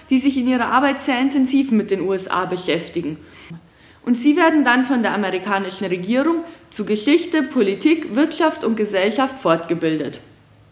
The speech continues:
In die U S A konnte Michael Mayer dafür leider nicht reisen. Die Fortbildungen finden wegen der Corona-Pandemie digital statt.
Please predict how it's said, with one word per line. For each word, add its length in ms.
In 120
die 100
U 120
S 140
A 160
konnte 280
Michael 360
Mayer 280
dafür 260
leider 280
nicht 320
reisen. 400
Die 80
Fortbildungen 720
finden 360
wegen 220
der 100
Corona-Pandemie 920
digital 560
statt. 360